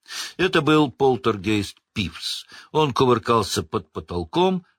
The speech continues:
по обыкновению радуясь чужой беде.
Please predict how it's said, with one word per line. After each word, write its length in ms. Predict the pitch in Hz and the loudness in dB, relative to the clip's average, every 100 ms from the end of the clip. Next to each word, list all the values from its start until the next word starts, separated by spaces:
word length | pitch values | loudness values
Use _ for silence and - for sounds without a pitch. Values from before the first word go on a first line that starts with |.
| _ | _
по 100 | 95 | -4
обыкновению 880 | - 82 - 90 147 143 139 143 - - | -4 -8 -6 -2 -2 -2 -4 -4 -6 -4
радуясь 840 | 107 123 139 143 131 139 135 - | 0 2 4 2 0 -4 -4 -8
чужой 420 | - 87 73 98 | -6 -6 -2 -4
беде. 480 | 92 82 82 78 71 | -4 -6 -8 -6 -8